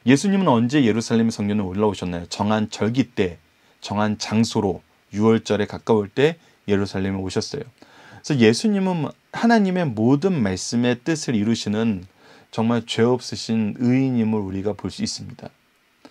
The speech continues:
이 부분에 대해서 우리가 좀 더 후에 더 구체적으로 나눌 수 있을 거예요. 예수님이 왜 죄가 없으신 완전한 의인이신지. 자, 두 번째, 예수님이 성전 안에서 장사하는 자들을 청소하신 이유는 무엇입니까?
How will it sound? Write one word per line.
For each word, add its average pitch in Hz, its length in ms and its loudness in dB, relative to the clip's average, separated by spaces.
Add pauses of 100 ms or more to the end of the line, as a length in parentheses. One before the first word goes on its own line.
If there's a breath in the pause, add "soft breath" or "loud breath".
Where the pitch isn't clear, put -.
(240 loud breath)
이 127 160 4
부분에 120 420 0
대해서 113 260 -2
우리가 104 220 -2
좀 107 320 -4
더 107 280 0 (420)
후에 107 520 0 (640)
더 120 180 -10
구체적으로 107 540 -4
나눌 98 300 -4
수 - 120 -10
있을 - 220 -10
거예요. - 180 -8 (440 loud breath)
예수님이 107 560 0
왜 110 180 2
죄가 107 300 -6
없으신 101 440 -6
완전한 98 560 -4
의인이신지. 110 720 -2 (360 loud breath)
자, 131 100 4
두 147 160 2
번째, 151 320 2
예수님이 165 540 2
성전 147 420 0
안에서 123 320 2
장사하는 120 540 0
자들을 107 280 -2
청소하신 151 600 -2
이유는 107 320 -2
무엇입니까? 107 600 -4